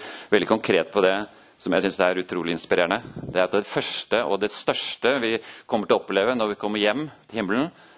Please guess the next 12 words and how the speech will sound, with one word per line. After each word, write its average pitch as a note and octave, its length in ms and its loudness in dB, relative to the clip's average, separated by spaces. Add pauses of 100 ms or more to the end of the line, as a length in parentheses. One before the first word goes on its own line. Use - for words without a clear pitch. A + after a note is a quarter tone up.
(240)
det G2+ 200 4
er E2 400 0
å F#2 220 2 (260)
møte F#2 460 0
Jesus. - 400 -4 (100)
Det E2+ 160 0
blir D#2 160 -2
det - 80 -2
største. - 380 -4 (800)
Både G2 240 6
falle G#2 200 4
på A#2 80 4